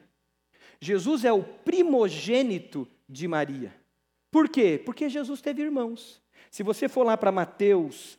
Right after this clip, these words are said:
capítulo treze, abra lá, Mateus capítulo treze, sublinhe, versículos cinquenta e quatro ao cinquenta e seis, vai falar dos irmãos de Jesus, acho que vai ser colocado na tela,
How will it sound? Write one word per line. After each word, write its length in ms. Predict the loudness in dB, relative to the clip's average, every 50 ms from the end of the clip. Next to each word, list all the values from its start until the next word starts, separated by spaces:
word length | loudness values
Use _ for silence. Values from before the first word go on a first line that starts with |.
| _ _ _ _ _
capítulo 760 | 0 0 0 0 -4 -8 -10 -8 -8 -4 0 2 2 2 0
treze, 800 | -2 -2 2 2 4 4 4 2 0 -4 -10 -12 -12 -12 -12 -12 -16 _ _ _ _ _ _ _ _ _ _ _ _ _
abra 240 | -2 2 2 4
lá, 200 | 4 4 2 0
Mateus 360 | 0 -2 -2 2 2 2 2 2
capítulo 400 | 0 -2 -2 -6 -6 -4 -6 -6
treze, 480 | -4 0 2 2 4 2 0 -2 -6
sublinhe, 600 | -10 -10 -10 -8 -4 -2 -2 -2 -2 -4 -6 -10 -14 -20 _ _
versículos 440 | 0 0 0 0 -4 -8 -8 -10 -8
cinquenta 360 | -8 -8 -6 -6 -6 -4 -6
e 60 | -8
quatro 420 | -6 -4 -2 -2 -2 -2 -2 -6 -6
ao 60 | -8
cinquenta 440 | -8 -10 -12 -8 -6 -6 -6 -6 -8
e 60 | -10
seis, 560 | -10 -2 0 0 0 0 -4 -10 -16 -20 -20 _ _ _ _ _ -20 -20 _
vai 180 | 0 0 0
falar 640 | 2 4 2 4 4 6 4 4 2 2 -2 -8 -18 -20 _ _ _ _ _ _ _ _ _ _ _
dos 180 | -4 -4 -2 0
irmãos 380 | 0 0 2 2 2 2 2
de 60 | 0 -2
Jesus, 340 | -4 -4 -4 -4 -6 -6
acho 120 | -6 -6 -4
que 60 | -4
vai 120 | -4 -2
ser 120 | -2 -4 -6
colocado 420 | -4 -4 -4 -2 -2 -2 -4 -2
na 120 | -4 -6 -6
tela, 420 | -2 0 2 2 2 0 -2 -6